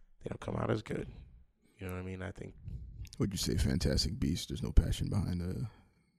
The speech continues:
Speaker 2: the direction it's going right now?
Speaker 1: Yeah, I think so. I'd say Fantastic Beasts is a perfect example of that. I don't feel like there's any passion behind that. Now, J K Rowling has been getting wilder and wilder.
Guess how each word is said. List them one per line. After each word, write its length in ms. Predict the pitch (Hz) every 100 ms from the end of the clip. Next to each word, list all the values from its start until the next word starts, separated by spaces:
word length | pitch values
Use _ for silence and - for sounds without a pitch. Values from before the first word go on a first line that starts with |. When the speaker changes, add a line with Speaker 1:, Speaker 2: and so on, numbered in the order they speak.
| _ _ _ _ -
Speaker 2:
the 100 | 98
direction 360 | - - 71
it's 100 | -
going 260 | - 80 90
right 120 | 87
now? 200 | 98 110 - _ _ _ _ -
Speaker 1:
Yeah, 260 | 98 117 107
I 60 |
think 180 | 104 131
so. 220 | - 123 143 - - - - _ _ _ _ _ _ _ _ _ - _ _ _ _ -
I'd 160 | 107 -
say 100 | 113
Fantastic 460 | - 104 110 110
Beasts 220 | - 139 -
is 60 |
a 40 | 104
perfect 320 | 120 143 107
example 400 | 90 98 92 98
of 80 | 95
that. 160 | 92
I 60 | 98
don't 80 | 110
feel 140 | 110
like 60 | 104
there's 80 |
any 120 | 107 101
passion 360 | 107 120 -
behind 300 | 95 95 95
that. 120 | 90 - - - - -
Now, 100 | 131
J 180 | 127 156
K 160 | 160 135
Rowling 360 | 120 127 117
has 180 | 107 107
been 200 | 104 101
getting 360 | 110 104 98 87 - - _ _ _ _ _ _ _ - -
wilder 400 | 117 127 123 113
and 100 | 104
wilder. 380 | 98 92 95